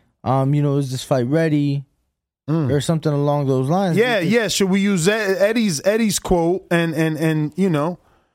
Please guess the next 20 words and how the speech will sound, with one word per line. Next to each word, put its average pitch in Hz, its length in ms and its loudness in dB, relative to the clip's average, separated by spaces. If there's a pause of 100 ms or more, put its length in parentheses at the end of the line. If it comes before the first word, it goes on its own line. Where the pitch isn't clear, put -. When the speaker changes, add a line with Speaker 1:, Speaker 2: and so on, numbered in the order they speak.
(540)
Speaker 2:
and 151 220 0
ask, 175 420 -2
like, 143 380 -2 (800)
is 156 200 2
it 147 140 0
too 160 200 0
soon 190 520 0
for 160 180 -2
Tszyu? 233 560 0 (720)
But 160 200 0
then 226 180 2
it's, 220 240 -2
it's 233 160 -2
a 226 80 -2
two-parter, 233 640 2
right? 170 220 0
'Cause 175 160 0
he's, 220 220 0
he's 208 260 0
saying 196 400 -2